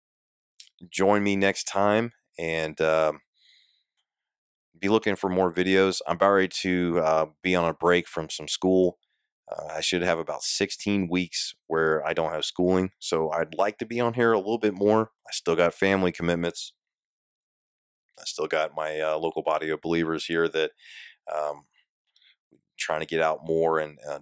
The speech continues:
do more things outreach-wise. So, um, I don't know how much more I'll be on here, but I'd like to be a little bit more to start building the, the, uh,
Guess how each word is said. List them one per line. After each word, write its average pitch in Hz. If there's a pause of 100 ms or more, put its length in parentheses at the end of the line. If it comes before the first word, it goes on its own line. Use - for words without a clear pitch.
do 85
more 80
things 80
outreach-wise. 78
So, 76 (720)
um, 73 (300)
I 85
don't 90
know 87
how 101
much 117
more 113
I'll 101
be 101
on 98
here, 101
but 87
I'd 82
like 85
to 85
be 85
a 87
little 85
bit 85
more 87 (1400)
to -
start -
building 87
the, 80 (220)
the, 80 (100)
uh, 76